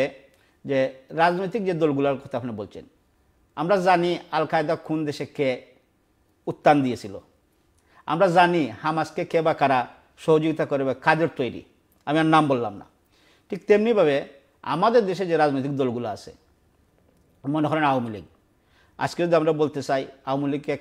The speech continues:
কারা বেশি সহযোগিতা করে, এটা নির্দ্বিধায় বলে যায় আজকে বিশ্বের একটা সুপার পাওয়ার যেটা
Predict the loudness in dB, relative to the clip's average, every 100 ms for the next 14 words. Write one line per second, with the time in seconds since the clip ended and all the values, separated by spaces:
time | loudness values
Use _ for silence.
0 | 0 0 0 -4 -6 -4 -4 -6 -6 -8
1 | -10 -10 -6 -4 -4 0 2 2 2 0
2 | -2 -4 -8 _ _ _ -14 -10 -4 -4
3 | -6 -12 -12 -6 -6 -2 0 0 -2 -6
4 | -6 -2 -2 0 -2 -2